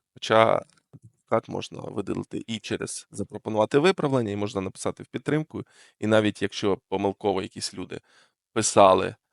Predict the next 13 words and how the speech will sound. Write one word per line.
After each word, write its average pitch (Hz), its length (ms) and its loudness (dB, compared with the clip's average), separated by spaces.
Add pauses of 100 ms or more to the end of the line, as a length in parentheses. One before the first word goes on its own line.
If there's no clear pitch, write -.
(160)
е, 101 80 -2
відгуки, 127 440 -4
можна 95 560 -4
звернутися 95 420 -8
в - 40 -20
підтримку 110 460 -4
і 107 160 -4
об'єднати 92 760 -4
ці - 120 -20
дублікати. - 380 -20 (640)
Давайте 123 320 2
тепер 104 320 -4
підсумуємо. 107 760 -12